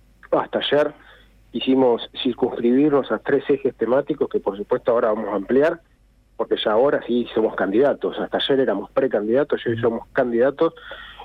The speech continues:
y tenemos que abarcar una paleta de, de temas que, que es mucho más, eh, de,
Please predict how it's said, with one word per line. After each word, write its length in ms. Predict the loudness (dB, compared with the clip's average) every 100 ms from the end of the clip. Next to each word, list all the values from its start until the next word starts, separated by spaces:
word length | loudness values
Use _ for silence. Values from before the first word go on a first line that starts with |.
| -4
y 80 | 0
tenemos 300 | 2 2 0
que 100 | 0
abarcar 640 | 0 -2 -4 -2 0 -2 -8 _ _ _ _ _ _ _
una 360 | 0 2 0 -4 -4
paleta 480 | -2 2 0 2 -2
de, 400 | 0 -2 -4 -10 -18 -20 _
de 140 | -2
temas 380 | 2 2 2 0 -2
que, 360 | -2 -2 -4 -14 -20 _
que 80 | -4
es 60 | -2
mucho 260 | 0 2
más, 220 | 2 0 -2 -12 _ _ -20 -20 -20 -8
eh, 140 | -6 -4
de, 280 | -2 -4